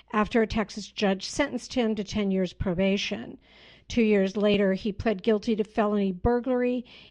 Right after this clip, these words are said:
and drug possession in Montana. Today, Leaf works as program ambassador for Transcend Recovery Community, a group of sober living houses in Los Angeles,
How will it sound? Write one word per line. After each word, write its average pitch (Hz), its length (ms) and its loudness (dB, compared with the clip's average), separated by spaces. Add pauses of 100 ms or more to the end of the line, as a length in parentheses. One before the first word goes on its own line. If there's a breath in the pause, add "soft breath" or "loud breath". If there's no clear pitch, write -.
and 214 160 2
drug 226 240 2
possession 214 460 0
in 202 160 0
Montana. 190 760 -2 (500)
Today, 208 520 2 (540 soft breath)
Leaf 247 420 0
works 226 440 0
as 202 160 0
program 311 760 2
ambassador 214 640 0
for 190 280 -4
Transcend 262 920 -2
Recovery 226 600 2
Community, 180 760 2 (380 loud breath)
a 233 40 0
group 262 220 6
of 240 100 0
sober 277 480 2
living 269 360 2
houses 196 760 -4 (300 loud breath)
in 214 120 2
Los 202 220 0
Angeles, 320 560 -2